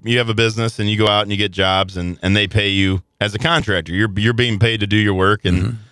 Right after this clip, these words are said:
Speaker 1: uh, theoretically they should be issuing you a ten ninety-nine for the
Speaker 2: Right.
Speaker 1: work you do as an independent contractor.
Speaker 2: Right.
Speaker 1: So they don't have to withhold taxes.
Speaker 2: Exactly.
Speaker 1: But you as the business owner are responsible for not only income tax, but self-employment tax. And
Speaker 2: Hmm.
Speaker 1: self-employment tax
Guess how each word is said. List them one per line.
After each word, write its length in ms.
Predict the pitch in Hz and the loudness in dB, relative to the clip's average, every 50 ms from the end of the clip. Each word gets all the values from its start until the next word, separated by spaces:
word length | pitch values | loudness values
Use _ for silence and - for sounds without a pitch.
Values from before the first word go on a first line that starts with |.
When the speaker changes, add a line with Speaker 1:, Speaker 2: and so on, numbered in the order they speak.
| _ _ | _ _
Speaker 1:
uh, 200 | - 95 98 95 | -2 0 0 0
theoretically 540 | 87 98 113 110 104 104 104 110 101 117 117 | 2 2 2 2 4 4 2 2 0 0 0
they 120 | 110 101 101 | 2 0 0
should 160 | - - 101 | 0 -2 0
be 100 | 101 101 | 0 2
issuing 260 | 101 101 - 107 101 | 2 2 0 0 2
you 140 | 98 95 95 | 2 2 2
a 60 | 95 | 2
ten 180 | 90 - 104 104 | 0 0 0 2
ninety-nine 600 | 98 95 95 92 90 90 90 90 90 92 98 101 | 2 2 2 2 2 2 2 2 2 2 0 0
for 180 | - - 95 92 | 0 0 -2 0
the 60 | 92 | 0
Speaker 2:
Right. 80 | 90 90 | 0 0
Speaker 1:
work 180 | 95 92 90 | 0 0 0
you 60 | 98 98 | 0 0
do 120 | 90 92 92 | 2 2 2
as 80 | 87 | 2
an 80 | 92 90 | 0 0
independent 380 | 90 92 85 - 98 87 85 - | 0 0 0 0 0 0 -2 -2
contractor. 540 | 110 107 107 104 - 104 82 73 - - | 0 0 0 -2 -2 -4 -4 -4 -6 -10
Speaker 2:
Right. 100 | 85 76 | -12 -4
Speaker 1:
So 100 | - 101 | -2 2
they 100 | 101 104 | 2 2
don't 140 | 113 110 107 107 | 2 2 0 0
have 100 | 104 - | -2 -2
to 60 | - | -4
withhold 360 | 90 90 85 98 104 95 80 | -4 -2 0 0 0 0 0
taxes. 520 | - 117 113 107 101 - - - - - - _ _ _ _ _ | -2 -2 0 0 -2 -6 -8 -14 -18 -18 -20 _ _ _ _ _
Speaker 2:
Exactly. 380 | - 95 80 73 - - - - - - | -12 -12 -12 -12 -14 -18 -20 -8 -2 0
Speaker 1:
But 100 | 110 117 | 0 2
you 180 | 127 143 143 147 | 4 4 4 2
as 100 | 127 104 | 2 0
the 80 | 98 101 | -2 0
business 380 | 107 147 170 156 156 127 104 | 0 0 0 0 -2 -2 0
owner 300 | 107 101 104 104 104 107 - _ _ _ _ _ _ _ _ - | 0 2 2 2 2 0 -2 _ _ _ _ _ _ _ _ -4
are 120 | 90 101 | 0 0
responsible 540 | 110 104 - - 110 110 110 104 - 107 104 | 0 0 0 0 0 0 0 0 -2 -2 0
for 80 | 92 107 | 0 0
not 140 | 110 110 107 | 2 2 0
only 180 | 107 104 113 | 0 2 2
income 260 | 147 170 - 151 120 107 | 2 2 0 0 -2 0
tax, 340 | - 107 104 107 107 - - _ _ _ _ _ _ _ - | 0 0 0 0 -2 -4 -10 _ _ _ _ _ _ _ -2
but 120 | 107 107 | -2 0
self-employment 720 | - - 123 117 107 113 107 101 143 160 147 127 101 87 | 0 0 -2 0 0 0 0 2 2 2 2 0 -2 -2
tax. 420 | - 92 67 - - - - - - _ _ | -4 -6 -6 -8 -12 -18 -20 -20 -20 _ _
And 100 | - 107 | 0 0
Speaker 2:
Hmm. 60 | 113 95 | 0 2
Speaker 1:
self-employment 640 | 139 143 139 139 127 117 160 180 202 185 160 131 | 0 0 0 0 0 0 2 2 2 2 0 0
tax 380 | - 131 120 123 120 120 - - | 0 2 2 2 2 0 -4 -10